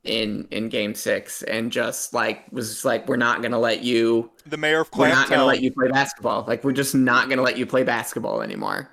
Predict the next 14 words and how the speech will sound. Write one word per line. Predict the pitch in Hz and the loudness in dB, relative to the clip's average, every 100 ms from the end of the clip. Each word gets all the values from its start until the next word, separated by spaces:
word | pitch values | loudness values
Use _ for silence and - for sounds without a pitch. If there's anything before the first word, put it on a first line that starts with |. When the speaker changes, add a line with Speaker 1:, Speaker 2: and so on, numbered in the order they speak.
| - | -10
Speaker 2:
Yeah. | 131 123 113 _ | -4 -4 -6 _
Speaker 1:
And, | - 120 117 117 117 117 113 - _ _ _ _ - | -2 0 2 2 2 0 -2 -8 _ _ _ _ -2
I | 143 | 2
mean, | 156 156 | 4 4
a | |
lot | 151 175 | 4 4
of | 190 | 4
other | 180 | 2
teams | - 156 165 165 | 0 0 0 0
had, | 143 135 - | -4 -6 -6
had, | 143 135 135 131 120 - 127 | 0 2 4 2 0 -10 -4
had | 131 123 | -4 0
done | 120 127 147 | 2 4 4
that, | 160 170 - | 2 0 -2